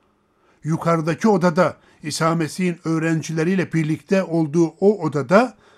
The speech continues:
başka kimin olduğunu biliyor musunuz? Şeytan da oradaydı. Davet edilmemişti ama oradaydı. Kayıtlar bize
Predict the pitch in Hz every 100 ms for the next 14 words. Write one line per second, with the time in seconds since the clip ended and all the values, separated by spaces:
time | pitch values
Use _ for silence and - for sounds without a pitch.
0 | _ - 151 - 208 185 185 190 190 175
1 | 175 156 180 285 294 202 143 104 - -
2 | - 156 147 196 269 285 196 131 107 92
3 | _ _ _ _ _ _ _ _ _ _
4 | _ _ _ - 147 165 214 214 156 202
5 | 320 254 156 - 147 226 - 127 127 170
6 | 190 - 107 _ _ _ _ - 160 160
7 | 170 170 143 135 202 262